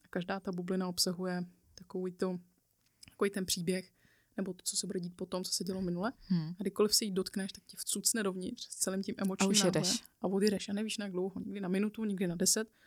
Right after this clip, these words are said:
Speaker 1: pak se probereš, co
Speaker 2: To... Je,
Speaker 1: to
Speaker 2: co to bylo za trip? Kam jsem to odjela?
Speaker 1: Přesně tak. A pak se s-, vrátíš se zpátky, řekneš si, jo, super korekce, tak si to spočítám, odjela jsem s touhle myšlenkou. A čím díl to děláš, tím víc začne vlastně vznikat prostor a ty přestaneš na ty bubliny sahat.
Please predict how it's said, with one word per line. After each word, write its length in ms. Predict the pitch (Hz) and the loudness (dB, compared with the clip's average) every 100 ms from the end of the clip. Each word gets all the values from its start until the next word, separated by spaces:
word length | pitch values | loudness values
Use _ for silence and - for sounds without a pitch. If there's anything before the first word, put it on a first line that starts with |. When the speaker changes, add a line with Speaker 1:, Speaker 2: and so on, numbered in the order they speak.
| _ _ _ | _ _ _
Speaker 1:
pak 120 | - - | 0 2
se 100 | 220 | 6
probereš, 400 | 196 180 185 - | 4 6 2 0
co 680 | 175 - - - - - | -4 -6 -6 -2 0 4
Speaker 2:
To... 60 | 196 | 6
Je, 60 | 190 | 8
Speaker 1:
to 80 | |
Speaker 2:
co 100 | - | 10
to 120 | 190 185 | 10 12
bylo 140 | 185 | 12
za 100 | 196 | 10
trip? 280 | - 160 - - - | 6 2 0 -14 0
Kam 120 | - 175 | 6 10
jsem 180 | 185 | 10
to 140 | 180 180 | 8 6
odjela? 260 | 180 156 | 4 2
Speaker 1:
Přesně 320 | 151 180 - 180 | 0 2 2 0
tak. 200 | 175 - - | -4 -4 -8
A 60 | - | 0
pak 200 | - - | 0 2
se 120 | 247 | 0
s-, 120 | - 208 | 0 0
vrátíš 360 | 208 202 - | -2 -2 0
se 100 | 202 | 2
zpátky, 440 | - 185 185 - 196 | 4 2 0 -2 -4
řekneš 180 | 180 | -2
si, 80 | - | -2
jo, 100 | 208 | 0
super 300 | - - 202 | 0 0 -2
korekce, 440 | - 185 - - 196 | 2 0 0 0 -2
tak 140 | - | -4
si 60 | - | -10
to 100 | - | -8
spočítám, 520 | - - 233 202 180 | -6 -4 -2 -2 0
odjela 280 | 180 180 180 | 0 0 0
jsem 160 | 196 | -2
s 40 | - | -4
touhle 240 | 202 180 | -2 -2
myšlenkou. 400 | 180 - 175 - _ - 226 226 - | -2 0 -2 -2 _ 8 10 8 6
A 20 | - | 2
čím 140 | 240 | 2
díl 160 | 226 233 | 2 0
to 140 | 277 | 0
děláš, 520 | 254 175 196 262 - - _ _ | 0 2 0 -4 -8 -16 _ _
tím 220 | - 226 | 0 2
víc 260 | 220 226 - | 2 0 2
začne 360 | 214 208 - 226 | 2 0 0 0
vlastně 300 | 220 - 247 | 2 2 2
vznikat 380 | 214 196 226 233 | 0 0 -2 -2
prostor 420 | - - - 214 | -2 0 0 -2
a 40 | |
ty 100 | - | -2
přestaneš 500 | 208 190 - 208 214 | -2 0 0 -2 -8
na 80 | 208 | -6
ty 100 | 214 | -4
bubliny 360 | 185 185 196 202 | -2 0 0 2
sahat. 260 | 185 175 | 0 -2